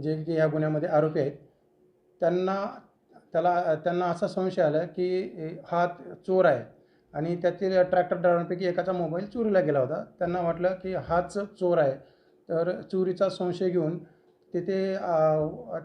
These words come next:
तेथील जवळपास, अ, चार ते सहा ट्रॅक्टर ड्रायव्हर जे की आरोपी आहेत आपल्या गुन्ह्यामध्ये,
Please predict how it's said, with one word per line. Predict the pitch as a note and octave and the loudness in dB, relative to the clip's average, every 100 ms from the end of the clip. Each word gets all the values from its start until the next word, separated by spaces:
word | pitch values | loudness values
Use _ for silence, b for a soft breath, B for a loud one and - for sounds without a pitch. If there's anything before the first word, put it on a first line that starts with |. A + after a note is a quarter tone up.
| - | -8
तेथील | E3 F3+ F3+ F3 | -4 -2 -2 -6
जवळपास, | D#3+ D#3+ F3 E3+ E3+ | -6 -4 -6 -6 -6
अ, | E3 F3 - - | -4 -6 -6 0
चार | D#3+ D#3+ | 0 0
ते | F3 | -6
सहा | - E3 E3+ | -6 -4 -2
ट्रॅक्टर | E3 E3 D#3+ | -2 -4 -4
ड्रायव्हर | D3 D3+ C#3+ B2+ | -2 0 0 -4
जे | B2 D3 | -8 -6
की | D3 | 0
आरोपी | D3 D3+ D3+ | 0 0 -2
आहेत | C#3 | -4
आपल्या | C3+ C#3+ | -6 -6
गुन्ह्यामध्ये, | C3+ C3+ C#3 E3+ | -4 -4 -4 -4